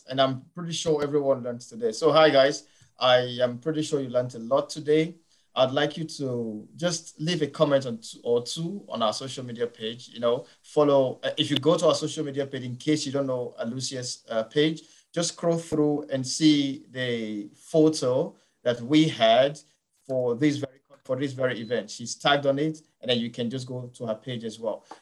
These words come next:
Just leave a comment or two on what you have learned today on that very post, you know, and, uh, let's share, let more people comment as well.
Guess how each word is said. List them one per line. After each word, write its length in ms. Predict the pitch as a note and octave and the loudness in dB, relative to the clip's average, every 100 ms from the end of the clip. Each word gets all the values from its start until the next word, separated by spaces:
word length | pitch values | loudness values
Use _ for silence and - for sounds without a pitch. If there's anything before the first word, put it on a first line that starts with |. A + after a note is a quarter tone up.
| - | -4
Just 160 | E3+ | -4
leave 140 | F3+ D#3+ | -2 -2
a 40 | |
comment 420 | D#3 F3 D#3+ D#3 C#3 | 0 0 2 2 -2
or 80 | |
two 480 | B2+ - D#3+ D3+ D3 - _ - | -10 -2 2 2 0 -12 _ 0
on 200 | C#3 C3 | 0 4
what 220 | D#3 D#3+ | 2 4
you 60 | C#3+ | 0
have 160 | C3 | 0
learned 220 | C#3 F3 | 2 0
today 480 | - E3 E3+ D#3+ E3 - _ D#3 | -2 -2 0 -2 -4 -12 _ 0
on 160 | D3 | 4
that 160 | D3 D3+ | 4 4
very 240 | C#3+ C#3+ | 2 0
post, 540 | C#3+ - D#3 G3+ - - | -2 -2 0 0 -6 -12
you 120 | C3+ | -4
know, 320 | C3+ D3 - - _ - | 4 4 2 -6 _ 0
and, 200 | D#3 D#3 | 2 6
uh, 140 | D#3 D3+ | 6 6
let's 200 | F3+ - | 2 0
share, 200 | - C3+ | -2 0
let 180 | E3+ D3+ | -2 -2
more 300 | D#3 G3 - | 0 0 -2
people 240 | E3+ D#3 | -12 -12
comment 340 | - D3 C3+ B2 | -8 -6 -4 -6
as 160 | A2+ | -8
well. 280 | B2 G#2+ F#2+ | -4 -4 -4